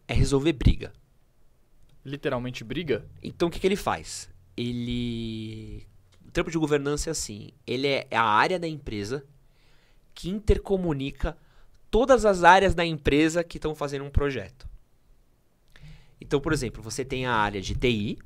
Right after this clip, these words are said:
Speaker 2: Uhum.
Speaker 1: você tem a área de marketing e você tem o financeiro. Quando você lança um cartão de crédito novo, essas três áreas têm que conversar.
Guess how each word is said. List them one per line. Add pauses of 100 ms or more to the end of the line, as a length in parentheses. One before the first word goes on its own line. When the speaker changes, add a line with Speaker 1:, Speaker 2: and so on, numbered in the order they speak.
(300)
Speaker 2:
Uhum. (140)
Speaker 1:
você
tem
a
área
de
marketing (100)
e
você
tem
o
financeiro. (800)
Quando
você
lança
um
cartão
de
crédito
novo, (1120)
essas
três
áreas
têm
que
conversar.